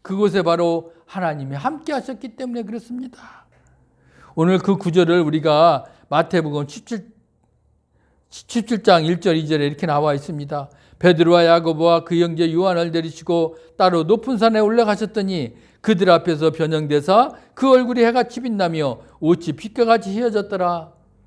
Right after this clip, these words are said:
오늘 이 말씀을 한 거를 보면 오늘 이 아삽의 시와 어떻게 해요? 좀 비교가 되지 않습니까? 높은 산이라는 것은 무엇일까요? 바로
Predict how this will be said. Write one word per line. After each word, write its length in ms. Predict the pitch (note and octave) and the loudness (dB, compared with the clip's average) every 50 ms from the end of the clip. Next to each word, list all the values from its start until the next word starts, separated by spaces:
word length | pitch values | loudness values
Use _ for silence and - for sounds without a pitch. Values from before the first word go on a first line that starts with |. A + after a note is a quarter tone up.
| _ - _ _ _ _ | _ -20 _ _ _ _
오늘 280 | - A#3+ C4+ C#4 A#3+ A3 | -4 0 2 2 4 2
이 140 | A#3 B3+ | 2 0
말씀을 880 | B3 A#3 G#3 G#3+ G#3+ - - B3+ A3 A3+ A#3+ A#3 G#3+ D#3+ C#3+ - - - _ | 0 0 0 0 -2 -2 -4 -2 2 2 2 2 2 0 -4 -12 -16 -20 _
한 180 | - A#3 B3+ A#3+ | -8 -4 -2 0
거를 220 | A3+ A3 G#3+ A#3 | 2 2 2 0
보면 580 | F3+ E3+ C#3+ C#3+ D3 D3+ E3 F3+ E3+ D3 B2+ B2+ - _ _ _ | -2 -4 -4 -4 -4 -2 -2 -2 -4 -4 -8 -14 -18 _ _ _
오늘 540 | - A#3 C4 C#4+ C#4+ C#4+ B3 D#3+ A#2+ - - | -4 -2 0 0 2 2 0 0 -2 -6 -8
이 160 | - B3 C4+ C#4 | -6 -4 -2 -2
아삽의 600 | G3+ D3+ D#3 F#3 A3+ A3 B3+ B3 A#3 B3+ B3+ A3 | -2 -2 -2 -2 -2 0 0 -2 -2 -2 -4 -6
시와 640 | - - - C#4 C4+ A#3+ A3 A3 A#3 A#3 G3+ D#3 | -8 -10 -8 -6 -2 2 4 6 6 6 4 2
어떻게 280 | C#3+ E3+ F3+ - G3 F3+ | -2 -6 -6 -4 -2 0
해요? 200 | D#3+ D3 B2 A2 - - - _ _ - | 0 0 -2 -4 -10 -16 -20 _ _ -10
좀 180 | C#4+ D4 B3 | -10 -10 -10
비교가 420 | - - A#3+ A3 A#3 B3+ A#3+ A3+ G3 | -8 -6 -6 -4 -2 0 2 2 2
되지 240 | F#3+ G#3 F#3 - | 0 -2 -4 -4
않습니까? 680 | F3+ E3+ F3 - - B3 A#3 A3+ G#3+ A3 - A3+ A3 A3 - - _ _ _ | -6 -6 -6 -8 -8 -8 -8 -8 -8 -6 -6 -6 -6 -6 -10 -20 _ _ _
높은 340 | - G#3+ A3+ A3+ A#3+ B3+ A#3 | -2 -2 -2 -2 -2 -4 -2
산이라는 460 | G3 G#3 A3 G#3 G3+ G3+ F#3+ F#3+ F#3 F3+ | 2 2 2 2 4 2 2 2 2 0
것은 260 | F#3 E3 F#3 F3+ D#3+ | -2 -2 -2 -2 -2
무엇일까요? 640 | D#3+ F3 E3+ E3 - E3+ D#3+ F3 E3 D#3 C#3+ B2+ - - - - | 0 -2 -2 -2 -6 -8 -4 0 0 0 0 -2 -4 -10 -18 -6
바로 400 | - E3+ F3 G3+ A#3 C4+ B3+ - | -2 0 2 2 2 0 -2 -8